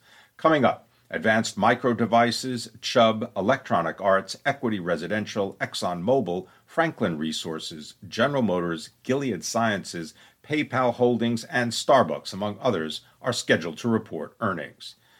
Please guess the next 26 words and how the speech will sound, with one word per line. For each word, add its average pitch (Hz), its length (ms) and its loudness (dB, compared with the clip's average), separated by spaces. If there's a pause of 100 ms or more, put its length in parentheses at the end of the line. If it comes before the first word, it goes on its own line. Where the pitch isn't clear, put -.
(140)
The 82 60 -14
Bureau 95 320 -2
of 82 80 -6
Labor 82 260 -2
Statistics 139 640 -6
releases 110 420 -2
the 104 100 -6
Job 104 320 0
Openings 104 480 -4
and 92 120 -6
Labor 98 280 -2
Turnover 104 480 -2
Survey 90 360 -4
for 87 240 -6
December, 104 640 0 (320)
and 135 100 -4
the 131 120 2
I 131 200 4
S 127 220 2
M 107 180 4
releases 92 460 -4
its - 160 -14
Manufacturing 98 840 -4
Purchasing 107 680 -6
Managers 104 480 -4
Index 92 460 -6